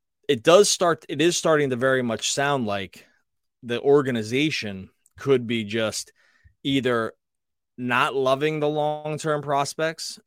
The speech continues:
and the short-term prospects, seeing this situation as maybe unsalvageable. I'm putting words in their mouth. They did not say that, but I'm just kinda going off what some of the feel we got going on here is. Um, or possibly looking to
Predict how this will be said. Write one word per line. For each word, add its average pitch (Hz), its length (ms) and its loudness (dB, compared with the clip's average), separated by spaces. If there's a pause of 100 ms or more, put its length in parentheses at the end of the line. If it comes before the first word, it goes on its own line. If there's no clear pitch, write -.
and 127 220 -4
the 131 60 -6
short-term 123 360 -6
prospects, 110 600 -8 (400)
seeing 156 720 -4 (380)
this 127 180 0
situation 127 580 -2
as 104 140 -6
maybe 120 340 -2
unsalvageable. 147 800 -4 (320)
I'm 110 140 -8
putting 117 240 -4
words 113 240 -4
in 117 60 -6
their 107 100 -6
mouth. 117 240 -6
They 120 100 -8
did 107 120 -4
not 104 180 -6
say 110 180 -4
that, 139 240 -4
but 104 220 -8
I'm 101 340 -8
just - 280 -6 (240)
kinda 113 220 -4
going 117 360 -2
off 107 200 -2
what 113 140 -6
some 113 160 -4
of 110 60 -2
the 95 80 -4
feel 117 480 -2
we 127 180 -10
got 110 160 0
going 113 280 -2
on 110 180 -4
here 113 240 -4
is. 131 300 -8 (480)
Um, 110 400 0 (200)
or 135 220 4
possibly 127 560 -2
looking 127 400 -4
to 117 200 -6